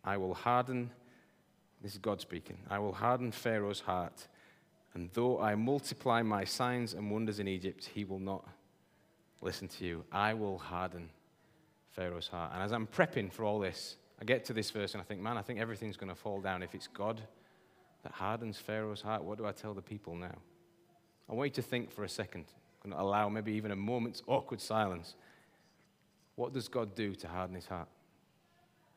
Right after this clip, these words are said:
What does he do? And I'm like, I s-,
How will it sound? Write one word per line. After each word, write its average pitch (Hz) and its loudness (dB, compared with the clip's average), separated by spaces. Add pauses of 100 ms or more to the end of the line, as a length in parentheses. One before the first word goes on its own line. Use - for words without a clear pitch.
(1700)
What 101 -2
does 110 -4
he 110 -4
do? 98 0 (280)
And 104 4 (520)
I'm 110 -8
like, 104 -10
I 120 6
s-, - 4